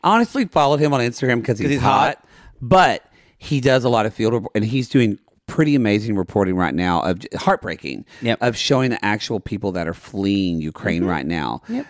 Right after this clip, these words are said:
Speaker 1: Um, there was a picture, he showed a video of just a grandmother with her grandchildren on a train,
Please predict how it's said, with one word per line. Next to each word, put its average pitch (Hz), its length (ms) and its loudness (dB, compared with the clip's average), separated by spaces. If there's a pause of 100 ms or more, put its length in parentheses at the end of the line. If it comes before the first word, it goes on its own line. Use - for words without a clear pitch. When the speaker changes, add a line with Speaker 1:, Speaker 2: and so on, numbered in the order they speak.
(200)
Speaker 1:
Um, - 480 0
there 110 120 0
was 104 100 -2
a - 40 -18
picture, 101 500 -4
he 95 120 -4
showed 117 200 -2
a 95 60 -2
video 98 360 0
of 85 100 -4
just - 240 -10
a 98 40 -6
grandmother 92 680 0
with 98 260 -2
her 117 120 -6
grandchildren 90 880 -4
on 92 140 -4
a 90 60 -4
train, 87 420 -4